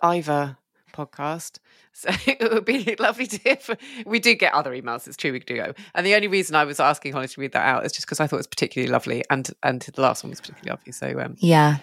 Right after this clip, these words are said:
Speaker 1: you d-, we, we will read out emails that aren't lovely. So,
Speaker 2: Oh, yeah.
Speaker 1: um, bring on the criticism.
Speaker 2: Be nasty.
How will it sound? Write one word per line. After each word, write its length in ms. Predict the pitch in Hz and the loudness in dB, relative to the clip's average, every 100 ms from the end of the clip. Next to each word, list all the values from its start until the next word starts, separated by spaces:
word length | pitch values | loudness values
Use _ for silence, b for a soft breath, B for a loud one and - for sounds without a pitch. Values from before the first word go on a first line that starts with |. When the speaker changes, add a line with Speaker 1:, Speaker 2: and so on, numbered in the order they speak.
| - | -6
Speaker 1:
you 120 | 180 | -8
d-, 80 | - 127 | -4 -4
we, 220 | 175 214 | 4 4
we 220 | - 220 233 | 6 4 6
will 180 | 262 | 6
read 200 | 220 208 | 4 2
out 220 | 190 165 - | 4 4 2
emails 320 | 175 160 160 | -2 -2 0
that 80 | - | 0
aren't 200 | 202 - | 0 -4
lovely. 320 | 127 160 185 _ _ - | -6 -8 -10 _ _ -12
So, 160 | 160 | 0
Speaker 2:
Oh, 140 | 165 262 | 6 6
yeah. 320 | 262 262 143 - | 6 6 2 -2
Speaker 1:
um, 360 | 165 156 151 151 b b b - | -2 -2 -4 -10 b b b 0
bring 200 | 139 156 | 2 2
on 80 | |
the 80 | 180 | 0
criticism. 380 | 233 220 185 175 | 0 0 0 2
Speaker 2:
Be 120 | 190 | 4
nasty. 600 | 190 208 226 - 127 127 | 4 4 2 0 -2 -2